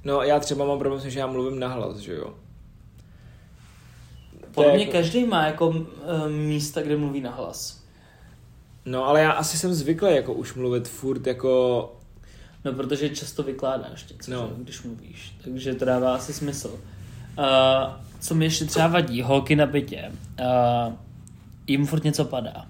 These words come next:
Speaker 2: A
Speaker 1: Ty
Speaker 2: máme
Speaker 1: ale to, ale
Speaker 2: podlahu.
Speaker 1: já přesně, já přesně vím, o čem jako, že třeba ležíš v posteli a čekáš, že ten člověk jako, nevím,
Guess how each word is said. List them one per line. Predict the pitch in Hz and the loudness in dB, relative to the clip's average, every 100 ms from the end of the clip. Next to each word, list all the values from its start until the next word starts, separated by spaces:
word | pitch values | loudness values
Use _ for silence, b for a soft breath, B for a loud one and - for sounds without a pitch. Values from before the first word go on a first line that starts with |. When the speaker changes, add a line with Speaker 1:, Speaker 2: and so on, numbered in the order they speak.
| - - B B B - - - - - - - - - - - | -20 -20 B B B -20 -20 -20 -20 -20 -20 -20 -20 -20 -14 -4
Speaker 2:
A | 127 131 131 | 4 8 8
Speaker 1:
Ty | 135 | 8
Speaker 2:
máme | 135 151 | 8 10
Speaker 1:
ale | 190 | 10
to, | 180 | 10
ale | 139 | 10
Speaker 2:
podlahu. | 156 156 | 12 12
Speaker 1:
já | 175 | 8
přesně, | 185 196 185 | 4 4 4
já | 165 | 4
přesně | 170 180 | 6 6
vím, | 165 170 | 6 4
o | |
čem | 165 170 | 2 2
jako, | 170 165 165 165 B B | 4 4 4 2 B B
že | 160 175 170 - - | 6 8 8 6 -12
třeba | - 170 196 | 0 6 8
ležíš | 190 202 214 | 8 6 4
v | |
posteli | - 220 - 220 143 120 - | 8 8 8 6 6 6 2
a | 160 | 2
čekáš, | 175 175 175 | 2 6 6
že | 160 | 6
ten | 196 | 2
člověk | 196 180 165 156 175 165 | 0 4 6 8 8 6
jako, | 175 170 175 170 165 B B - | 2 4 6 6 2 B B 2
nevím, | 156 | 4